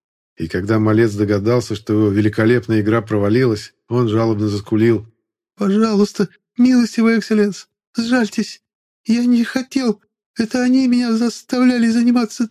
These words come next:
таким. Я честный человек, я буду трудиться, только не надо, пощадите».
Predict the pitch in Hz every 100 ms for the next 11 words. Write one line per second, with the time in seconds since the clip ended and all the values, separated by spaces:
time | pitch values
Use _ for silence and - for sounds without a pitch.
0 | _ 262 220 240 214 _ _ _ _ _
1 | _ 220 240 240 - 262 - 247 - 254
2 | 240 226 - _ _ _ _ _ 208 220
3 | 247 226 254 240 254 - 190 _ _ _
4 | _ _ - 254 - 254 240 262 262 247
5 | 214 - _ _ _ _ _ - 247 -
6 | - 269 254 254 -